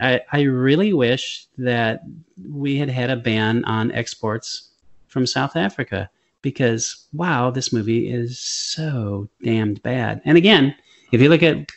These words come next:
Rotten Tomatoes, more than half the critics thought this is thir-, thought this was worth watching. It's like, what the hell did you see that I didn't see? Because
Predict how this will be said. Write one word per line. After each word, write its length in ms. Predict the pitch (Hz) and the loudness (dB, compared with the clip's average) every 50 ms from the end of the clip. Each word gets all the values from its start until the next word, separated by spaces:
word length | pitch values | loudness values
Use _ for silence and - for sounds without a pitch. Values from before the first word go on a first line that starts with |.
| _ - | _ 0
Rotten 160 | 151 175 160 | 2 2 2
Tomatoes, 640 | 151 156 160 185 185 156 135 131 127 - - - _ _ _ _ _ - - - | 2 4 4 6 6 4 4 2 0 -4 -8 -12 _ _ _ _ _ -20 -6 0
more 120 | 247 262 | 0 2
than 100 | 262 214 | 4 4
half 140 | 190 208 202 | 2 2 2
the 80 | 214 185 | 0 0
critics 340 | - 208 190 185 - - - | 0 0 0 0 -2 -6 -10
thought 380 | - - - 196 185 185 - | -10 -4 -2 0 -2 0 -2
this 180 | - 175 - 202 | -4 -4 -4 -4
is 80 | 170 | -4
thir-, 320 | - - 190 175 170 - - - _ _ | -2 0 0 0 -2 -4 -10 -20 _ _
thought 240 | - 170 160 - | -2 -2 -2 -2
this 160 | - 170 - - | -4 -6 -4 -2
was 320 | 165 151 - - _ _ _ _ _ _ - - - - - - | -4 -4 -6 -10 _ _ _ _ _ _ -20 -20 -20 -8 -2 0
worth 280 | 151 151 147 147 - | 2 2 0 0 -2
watching. 520 | 151 147 151 170 165 - - 135 110 101 101 | 0 0 2 2 0 0 0 0 0 0 -2
It's 180 | 107 104 - | -4 -4 -6
like, 320 | 131 117 117 - - - _ _ _ _ _ _ _ | -6 -6 -6 -8 -12 -18 _ _ _ _ _ _ _
what 380 | - 180 196 208 208 - - _ _ _ _ _ | -6 -4 -2 -2 -4 -6 -10 _ _ _ _ _
the 120 | - 214 214 | -10 -8 -6
hell 580 | 214 202 185 175 175 175 175 165 165 160 160 | -6 -6 -4 -2 0 2 2 4 4 4 2
did 240 | 160 156 156 151 151 | 2 2 0 0 0
you 220 | 151 143 143 147 147 | 0 0 0 0 0
see 480 | - - 139 127 117 104 101 - - _ _ _ _ _ _ _ _ _ | 0 2 2 4 4 2 0 -4 -8 _ _ _ _ _ _ _ _ _
that 100 | - 117 | -2 0
I 140 | 127 127 127 | 2 2 4
didn't 200 | 120 110 101 95 | 2 2 2 0
see? 360 | - - 101 82 73 - - _ _ _ _ _ _ _ _ _ _ _ _ _ _ | -2 -2 -2 -2 -2 -2 -6 _ _ _ _ _ _ _ _ _ _ _ _ _ _
Because 640 | 147 127 - 123 113 107 104 101 - - - _ | 0 2 4 4 4 4 2 0 -4 -8 -12 _